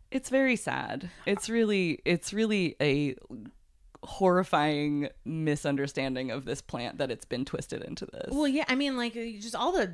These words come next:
Speaker 2: language around it when we were kids, it was like,
Speaker 1: Yeah.
Speaker 2: "Oh my God, you're gonna get addicted to weed." Like, oh,
Speaker 1: So
Speaker 2: you can't.
Speaker 1: yeah, so what you
Speaker 2: <laughs>
Speaker 1: were referring to about s-, about how it was bad is just, like, something that, that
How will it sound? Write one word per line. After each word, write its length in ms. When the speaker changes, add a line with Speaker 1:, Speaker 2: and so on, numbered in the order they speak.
Speaker 2:
language 400
around 260
it 80
when 140
we 100
were 140
kids, 500
it 80
was 160
like, 220
Speaker 1:
Yeah. 460
Speaker 2:
"Oh 40
my 100
God, 180
you're 60
gonna 140
get 160
addicted 600
to 100
weed." 640
Like, 420
oh, 320
Speaker 1:
So 380
Speaker 2:
you 140
can't. 400
Speaker 1:
yeah, 320
so 180
what 140
you 100
Speaker 2:
<laughs> 0
Speaker 1:
were 120
referring 380
to 180
about 340
s-, 160
about 400
how 220
it 100
was 240
bad 520
is 160
just, 180
like, 160
something 440
that, 360
that 280